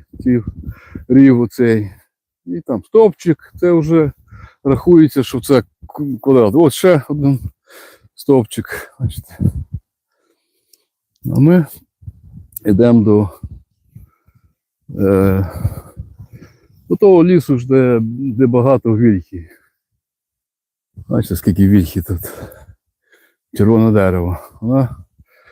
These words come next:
дуже, дуже гарно горить, але ж дуже довж-, довго сохне.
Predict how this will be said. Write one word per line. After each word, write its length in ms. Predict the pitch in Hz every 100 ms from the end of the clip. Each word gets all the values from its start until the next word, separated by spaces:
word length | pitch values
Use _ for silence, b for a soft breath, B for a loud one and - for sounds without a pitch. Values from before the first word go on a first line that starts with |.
| _ _
дуже, 440 | 113 131 123 127
дуже 380 | 131 123 131 131
гарно 300 | 131 131 131
горить, 640 | 135 160 180 160 - - _
але 300 | 110 120 117
ж 60 |
дуже 280 | 127 156 139
довж-, 800 | 127 117 131 117 123 120 113 110
довго 400 | 131 127 110 107
сохне. 460 | - 123 98 98